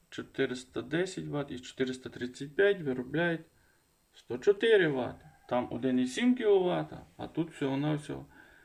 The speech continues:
е, вісімсот сорок п'ять ватт. Ну і ще триста ватт на шим-контролер.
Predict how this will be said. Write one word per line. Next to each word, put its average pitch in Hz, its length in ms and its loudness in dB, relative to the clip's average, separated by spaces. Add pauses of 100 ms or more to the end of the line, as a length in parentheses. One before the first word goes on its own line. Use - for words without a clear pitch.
(480)
е, 135 300 -8
вісімсот 131 680 -4
сорок 127 360 -6
п'ять 127 220 -4
ватт. - 260 -16 (800)
Ну 202 140 -8
і 165 200 -2
ще 143 400 -2 (200)
триста 143 400 -2
ватт 233 340 0 (100)
на 175 340 -4 (1000)
шим-контролер. 214 920 -2